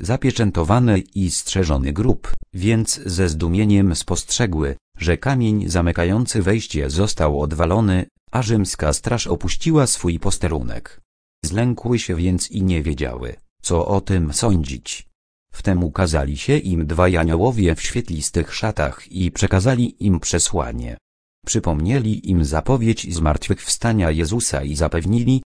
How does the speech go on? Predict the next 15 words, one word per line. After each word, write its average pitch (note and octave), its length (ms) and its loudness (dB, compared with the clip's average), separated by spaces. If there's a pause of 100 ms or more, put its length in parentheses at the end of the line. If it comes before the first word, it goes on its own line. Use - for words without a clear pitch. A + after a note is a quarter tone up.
(200)
że F2+ 160 2
one E2 240 2
zmartwychwstał, D2 960 -2 (240)
tak G2 200 -2
jak F2+ 240 -2
zapowiedział. D2 840 -2 (460)
Przejęte A2+ 560 0
tą F2 320 2
nowiną A#2 540 2
kobiety F#2+ 480 0
udały F2 400 0
się G2+ 160 -2
do G2+ 140 2
uczniów A2 640 -2
Jezusa F2 540 -2